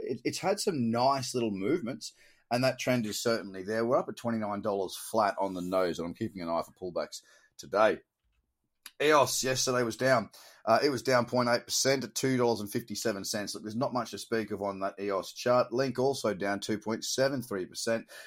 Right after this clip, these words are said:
Not much to speak of. There needs to make some form of a move. Ladies and gentlemen, it does look like this market is bubbling along, or bumbling,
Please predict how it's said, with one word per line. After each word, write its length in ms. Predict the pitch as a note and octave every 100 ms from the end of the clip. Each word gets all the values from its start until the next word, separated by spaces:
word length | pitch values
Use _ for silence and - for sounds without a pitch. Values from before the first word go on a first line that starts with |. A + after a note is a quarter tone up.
| -
Not 220 | A#2+ C3+
much 220 | B2 A#2+ -
to 60 |
speak 360 | A2 - A2 -
of. 160 | G#2
There 160 | F#2 A2+
needs 260 | A2+ A#2 -
to 120 | G#2+
make 260 | G#2 G#2
some 300 | - - G2+
form 440 | G2+ - G#2+ G#2+ G#2+
of 180 | G#2 G2+ -
a 220 | G2+ F#2+
move. 280 | F2+ A2 G#2+
Ladies 300 | A2+ B2 G2+
and 100 | F#2+
gentlemen, 340 | F2+ A#2 G#2+ F2
it 60 |
does 240 | A#2+ B2 A2+
look 180 | B2+
like 180 | A#2 G#2+
this 180 | G#2+ G2+
market 360 | G2+ F#2+ G2+ - - _ _ -
is 380 | G#2+ G#2+ G2+ - G2 -
bubbling 600 | A#2 B2+ C3+ C3+ C#3 C#3+
along, 460 | B2 B2 C3+ B2 - _ _ _ _ _ _ _ _ _ _
or 140 | F2+ F2+
bumbling, 680 | - A2 C3 A2 F#2 D#2